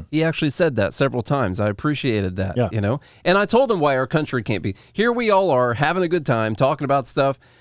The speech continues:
Speaker 1: I'm agreeing, you know, we're talking about the Giants quarterback and we're talking about the Eagles quarterback and about their teams. And we all hate each other on the deepest philosophical level here.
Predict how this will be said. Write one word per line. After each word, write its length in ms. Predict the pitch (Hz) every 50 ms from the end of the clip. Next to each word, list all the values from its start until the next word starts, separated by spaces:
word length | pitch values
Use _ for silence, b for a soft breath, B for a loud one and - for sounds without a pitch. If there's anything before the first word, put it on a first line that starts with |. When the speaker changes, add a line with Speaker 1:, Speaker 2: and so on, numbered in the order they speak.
| b b b
Speaker 1:
I'm 240 | - 120 120 113 107
agreeing, 420 | 107 101 123 139 151 156 147 143 -
you 100 | 123 120
know, 140 | 120 110 104
we're 160 | 101 120 135
talking 380 | - 165 147 143 143 - 147 135
about 360 | 120 139 131 131 131 127 -
the 240 | 113 110 104 92 90 87
Giants 480 | 82 87 131 147 160 156 147 147 131 -
quarterback 760 | - - 139 131 139 131 131 117 120 127 123 123 120 117 - -
and 120 | 101 95
we're 80 | 98 95
talking 340 | - 151 143 - - 127
about 220 | 120 117 117 117 110
the 80 | 107
Eagles 400 | 104 117 143 147 123 131 123 113
quarterback 540 | - - 120 123 120 120 117 120 113 117 104
and 80 | - 110
about 220 | 104 113 113 107
their 100 | 107 101
teams. 480 | 95 - 113 107 107 110 113 107 101 92
And 160 | 98 92 90
we 100 | 90 95
all 380 | 107 131 151 147 135 123 101 b b b b b
hate 380 | b - - 139 139 143 143 123
each 240 | 113 104 92 - 104
other 340 | 101 92 90 92 90 87 b b b b b b b b b _ _ _ _ _ _ _ _ _
on 200 | 117 117 113 110 101
the 100 | 107 104
deepest 680 | 98 98 - 151 156 160 143 - - 92 87 - -
philosophical 800 | - 156 131 113 110 - - 139 117 110 92 - - - 107 101
level 280 | 101 104 101 92 92 90
here. 300 | 143 98 90 85 87